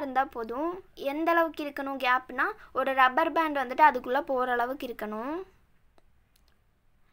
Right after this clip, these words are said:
இப்போ நான் வந்து ஒரு அளவுக்கு கேப் இருக்க மாதிரி ஒட்டிட்டேன். ஓகே, நல்லா அழுத்தி ஒட்டிக்கலாம். இப்போ அதுக்கு சென்டர்ல வந்துட்டு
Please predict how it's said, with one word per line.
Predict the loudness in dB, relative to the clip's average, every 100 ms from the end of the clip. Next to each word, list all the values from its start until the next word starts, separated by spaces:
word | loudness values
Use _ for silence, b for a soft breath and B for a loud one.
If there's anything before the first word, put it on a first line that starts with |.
| _ _ -18
இப்போ | -6 -2
நான் | 0
வந்து | 4 6
ஒரு | 6
அளவுக்கு | 6 2 -4 2
கேப் | 2 2 -2
இருக்க | -4 -4
மாதிரி | -4 -2 -2
ஒட்டிட்டேன். | -2 -8 -12 -10 -6 -6 -6 -10 -16 _ _ _ _ _ _ _ _ _ _ _ _ _ _ _ _ _ _ _ _ _ _ _ _ _ _ _ _ _ _ _ _
ஓகே, | -20 -10 -8
நல்லா | -2 0
அழுத்தி | 0 -2 -6 -8
ஒட்டிக்கலாம். | -8 -12 -8 -2 -2 -2 -6 -14 -20 _ _ _ _ _ _ b b -14
இப்போ | -2 0
அதுக்கு | 0 -4
சென்டர்ல | -2 -2 0 2 0
வந்துட்டு | 0 -4